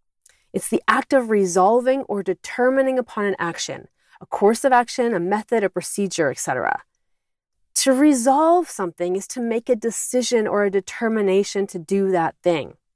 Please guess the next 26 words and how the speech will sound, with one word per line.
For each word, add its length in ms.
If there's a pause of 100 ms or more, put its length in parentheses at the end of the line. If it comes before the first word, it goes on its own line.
(720)
Now, 100
to 120
make 220
a 40
firm 520
resolution 560
to 80
do 200
something 540
is 180 (120)
absolutely 1040
a 60
good 480
thing. 380 (760)
It 180
gives 300 (100)
energy 440
to 180
our 140
goals 540 (300)
and 220
intentions. 840 (120)
And 240
I'm 300
not 300
saying 600